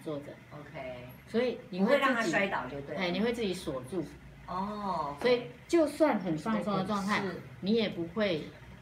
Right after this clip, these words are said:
Speaker 1: 因为摔倒，
Speaker 2: 哦。
Speaker 1: 因为我们会做一个指令的锁住。
Speaker 2: 哦。
Speaker 1: 那再来，农农他会说，哎，很头晕，其实是因为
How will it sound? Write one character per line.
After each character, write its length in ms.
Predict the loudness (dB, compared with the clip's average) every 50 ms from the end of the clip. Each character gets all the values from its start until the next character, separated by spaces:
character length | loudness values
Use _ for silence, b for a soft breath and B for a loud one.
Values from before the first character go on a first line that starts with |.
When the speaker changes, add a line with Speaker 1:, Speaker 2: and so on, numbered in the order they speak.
| -16 -8
Speaker 1:
因 280 | -2 2 2 4 4 2
为 160 | 2 2 0 0
摔 200 | 0 -2 -2 -2
倒， 140 | 0 0 -2
Speaker 2:
哦。 40 | 0
Speaker 1:
因 80 | 0 0
为 60 | 2
我 80 | 2 2
们 120 | 0 -2
会 140 | -2 -2 -2
做 240 | -4 -2 -2 0 0
一 60 | 0
个 100 | -2 -4 -8
指 280 | -8 -12 -12 -10 -8
令 220 | -4 -4 -4 -4 -4
的 80 | -6
锁 180 | -8 -10 -10 -12 -12 -10 -8
住。 160 | -8 -8 -8 -8 -16 -20 -20 -20 -20 -20 -16 -12
Speaker 2:
哦。 140 | -12 -10 -4 0
Speaker 1:
那 120 | 0 2
再 300 | 4 6 6 6 6 6
来， 40 | 2 0 -6 -8 -6
农 180 | -2 0 0 0
农 200 | 0 -2 -2 -2
他 100 | -2 0
会 140 | 0 -2
说， 160 | -2 -2 -2 -2
哎， 260 | 0 0 0 0 -2 -2
很 140 | -4 -6 -4
头 180 | -2 -2 0 0
晕， 180 | 0 -2 -4 B B B B B
其 160 | -2 0 0
实 140 | 0 2 0
是 160 | -2 -2 -2
因 160 | -2 0 0 2
为 220 | 0 0 -2 -4